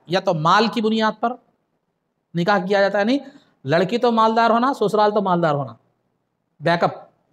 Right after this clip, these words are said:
सपोर्ट, समझे? हाँ, फ-, जो सिस्टम को फॉर्मेट मारने से पहले बैकअप लेते ना, ऐसा तो वैसा बैकअप रहना एक। तो जो है ना ज़िंदगी में बुरे औकात अगर आ गए, जो है ना मुसीबतें आके आपकी बैंक अकाउंट को फॉर्मेट मार दिए, तो ससुरे का बैकअप,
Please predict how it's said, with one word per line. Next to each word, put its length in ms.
सपोर्ट, 260
समझे? 280
हाँ, 300
फ-, 100
जो 180
सिस्टम 340
को 60
फॉर्मेट 320
मारने 240
से 100
पहले 200
बैकअप 300
लेते 180
ना, 100
ऐसा 180
तो 80
वैसा 180
बैकअप 340
रहना 260
एक। 140
तो 60
जो 80
है 60
ना 100
ज़िंदगी 400
में 180
बुरे 180
औकात 360
अगर 180
आ 100
गए, 220
जो 80
है 80
ना 440
मुसीबतें 440
आके 260
आपकी 420
बैंक 260
अकाउंट 260
को 80
फॉर्मेट 340
मार 220
दिए, 200
तो 400
ससुरे 300
का 100
बैकअप, 680